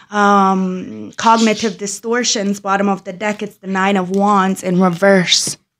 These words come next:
<sighs> Somebody really feels broken because you are the wo-, wounded warrior, but they wanted to come up against somebody who they didn't even realize had the stripes, <laughs> did the work.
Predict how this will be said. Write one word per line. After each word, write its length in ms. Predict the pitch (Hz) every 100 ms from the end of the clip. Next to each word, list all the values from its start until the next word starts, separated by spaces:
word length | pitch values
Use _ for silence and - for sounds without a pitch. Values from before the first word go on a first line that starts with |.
| _ _ _ _ _ _ _ _ _ _ - - - - - - _ _ _ _ _ -
<sighs> 720 | - 226 - - - - -
Somebody 480 | - 277 277 294 233
really 400 | 214 247 247 233
feels 360 | - 214 220
broken 600 | 208 190 190 196 196 165 _ _ _ -
because 340 | 214 220 190
you 180 | 247 311
are 100 | 285
the 100 | 262
wo-, 320 | 220 226 -
wounded 460 | - 190 240 247 208
warrior, 540 | 214 247 269 233 180
but 260 | 175 196 180 - - -
they 180 | 240
wanted 300 | 285 285 277 277
to 60 |
come 260 | - 247 247
up 140 | 311
against 440 | 254 220 320 403 -
somebody 420 | 262 247 262 254
who 380 | 233 262 254 226 _ _ _ _ _ _ -
they 220 | 196 311
didn't 200 | 359 330
even 240 | 302 269 247
realize 560 | 285 415 294 262 262 262
had 380 | - 294 247 - _
the 100 | 220
stripes, 600 | 226 - 285 202 - -
<laughs> 0 |
did 720 | 254 285 277 294 196 294 311
the 80 | 277
work. 560 | 233 254 254 175 -